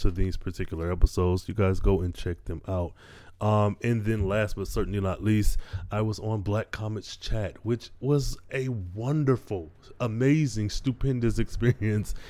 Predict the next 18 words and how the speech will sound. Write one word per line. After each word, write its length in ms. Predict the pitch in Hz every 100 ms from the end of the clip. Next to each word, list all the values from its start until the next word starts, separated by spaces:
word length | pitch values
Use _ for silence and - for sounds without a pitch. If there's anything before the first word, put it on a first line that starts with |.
| - - -
And, 220 | 117 113
uh, 460 | 113 107 104 101 95 - - -
love 220 | 113 113
all 140 | 117 107
those 220 | 110 104
guys 340 | 104 104 98
over 160 | 101 101
there, 340 | 104 107 101
guys 320 | 95 101 101
and 120 | 98 98
gal 380 | 104 104 104
anyways. 600 | 95 101 101 98 98 95 95
And, 200 | 98 101
um, 420 | 98 98 92 90 - - - - -
out 160 | 113
of 100 | 117
that 280 | 110 117 -
came 600 | - 117 107 104 98 95